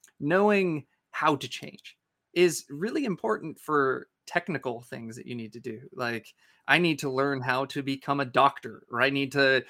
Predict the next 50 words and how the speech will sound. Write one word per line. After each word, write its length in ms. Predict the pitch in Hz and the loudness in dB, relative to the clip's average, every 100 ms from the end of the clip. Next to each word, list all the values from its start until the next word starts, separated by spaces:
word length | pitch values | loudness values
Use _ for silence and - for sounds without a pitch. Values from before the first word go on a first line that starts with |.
| - 135 | -10 0
learn 280 | 131 151 151 | 6 6 6
how 120 | 147 | 4
to 80 | 143 | 2
play 260 | - 156 | 0 -2
an 100 | 156 | -2
instrument. 580 | 147 160 - 131 113 104 | -4 -6 -6 -4 -4 -6
You 140 | 139 135 | -8 0
don't 220 | 160 147 | 0 0
just, 280 | 143 147 - | 0 0 2
like, 260 | 147 127 - | 2 2 -2
pick 140 | 170 | 2
it 60 | 175 | 4
up 160 | 170 | 4
and 80 | 139 | 2
know 140 | 151 143 | 2 4
how 120 | 143 | 4
to 60 | 131 | 2
do 240 | 202 190 | 2 2
it, 120 | - | 0
right? 220 | 131 123 139 | -4 -4 -4
You 100 | 123 | -8
have 100 | 127 | -6
to 120 | 123 131 _ | -8 -8 _
figure 220 | 147 139 | -8 -2
out 120 | 139 - | -2 -2
how. 480 | - 170 123 113 - _ _ _ _ - | -8 -8 -8 -12 -20 _ _ _ _ 0
Uh, 260 | 135 131 - | 4 4 2
and 100 | 185 | 0
that's 120 | 214 - | 0 -2
really 220 | 277 233 | -2 0
helpful 460 | 233 262 - 196 | -2 -2 -4 -4
for 140 | 175 165 | -4 -6
those 260 | 175 208 | -4 -4
kind 240 | - 135 120 | -4 -6 -6
of 80 | - | -8
things, 440 | 113 107 110 - _ _ _ _ | -10 -10 -12 -16 _ _ _ _
but 320 | 170 165 - _ _ _ | 8 8 6 _ _ _
it's 180 | 156 160 | -6 0
not 280 | 170 196 147 | 2 2 0
helpful 520 | 151 147 139 123 113 | -2 -2 -4 -4 -6
for 600 | - 127 123 120 120 - _ _ _ _ _ | -4 0 2 2 0 -4 _ _ _ _ _
eating 280 | 190 180 127 | -6 -4 -4
healthy, 440 | 117 110 - - 190 139 123 196 | -4 -6 -16 -10 -8 -6 -8 -16
<laughs> 400 | - - - - | -20 -20 -20 -8
right? 360 | - 139 160 - _ - | 0 2 0 -6 _ -2
Like, 360 | 151 143 - _ _ _ _ _ _ | 0 0 -4 _ _ _ _ _ _
all 220 | 175 202 | 6 8
of 120 | 214 202 | 6 4
us 160 | 196 | 2
know 520 | 214 226 175 170 180 | 4 6 8 6 2